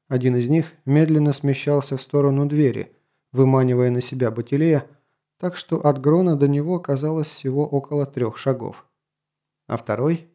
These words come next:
хищно оскалясь, заходил сбоку. Поэтому Грон просто сходу сделал дальний выпад,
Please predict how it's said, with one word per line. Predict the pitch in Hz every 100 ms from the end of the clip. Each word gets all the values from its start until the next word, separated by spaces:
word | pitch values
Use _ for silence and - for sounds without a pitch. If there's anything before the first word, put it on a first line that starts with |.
| _
хищно | 170 165 151 151
оскалясь, | 147 - 147 147 139 -
заходил | 123 123 123 117 113
сбоку. | 120 127 117 - - _ _ _ _ _ _ _ _ _ _ -
Поэтому | 208 190 165 147
Грон | 170 190 175
просто | 160 156 - 131
сходу | - 185 180 147
сделал | 127 135 147 143
дальний | 127 135 127 120
выпад, | 131 170 147